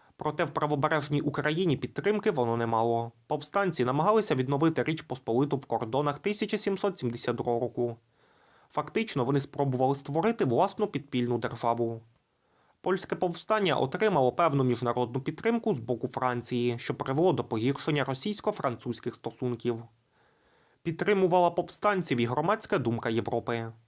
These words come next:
Польська еміграція змогла популяризувати польських повстанців на Заході і добитися того, що Франція, Австрія, Швеція, Іспанія та інші держави почали тиснути на Росію.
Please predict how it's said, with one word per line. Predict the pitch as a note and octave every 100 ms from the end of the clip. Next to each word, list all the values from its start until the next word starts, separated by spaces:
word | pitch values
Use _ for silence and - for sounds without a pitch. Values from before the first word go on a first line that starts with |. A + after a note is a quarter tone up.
| _ _ _ _ _
Польська | F3 E3+ - -
еміграція | E3+ D3+ D3+ G3 - B2+
змогла | A#2 C#3+ D#3+
популяризувати | D#3 - F3+ F3+ F#3 G3 E3+ C3 C3
польських | E3 D3 - C#3
повстанців | E3 E3 - A3+ G#3 D#3+
на | B2+ A#2+
Заході | B2 A#2+ B2 B2+
і | A#2 -
добитися | C#3 C#3 D#3 C#3 C3+
того, | - F3 C#3+
що | -
Франція, | A#2 B2 B2+ B2+ C3+ C#3 -
Австрія, | C3 - - C#3+ C3+
Швеція, | - A#2+ B2 - C3+
Іспанія | - - - A#2 C3 B2
та | -
інші | - D#3 -
держави | A#2+ A#2+ C#3+ F3 B2
почали | A#2 A2+ B2
тиснути | B2+ F#3+ - G#3 F#3
на | A2+
Росію. | A#2+ - A#2+ B2+ B2